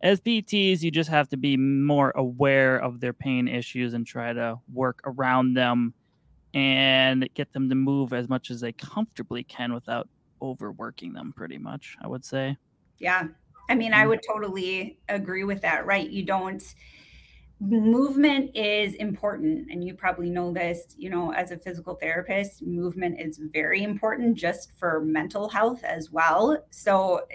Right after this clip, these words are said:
Speaker 2: some of the activities that are recommended for people with fibromyalgia,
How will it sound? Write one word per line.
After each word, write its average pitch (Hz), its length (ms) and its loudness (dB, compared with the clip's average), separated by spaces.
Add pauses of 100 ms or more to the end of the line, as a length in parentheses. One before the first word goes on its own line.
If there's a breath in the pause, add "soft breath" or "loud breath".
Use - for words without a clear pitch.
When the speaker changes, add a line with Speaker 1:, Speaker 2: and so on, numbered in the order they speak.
(280)
Speaker 2:
some - 340 4
of 240 120 4
the 214 100 4
activities 190 880 -2
that 160 160 2
are 151 160 -2
recommended 175 640 -2
for 156 120 -18
people 196 340 -12
with 202 160 -6
fibromyalgia, 190 960 0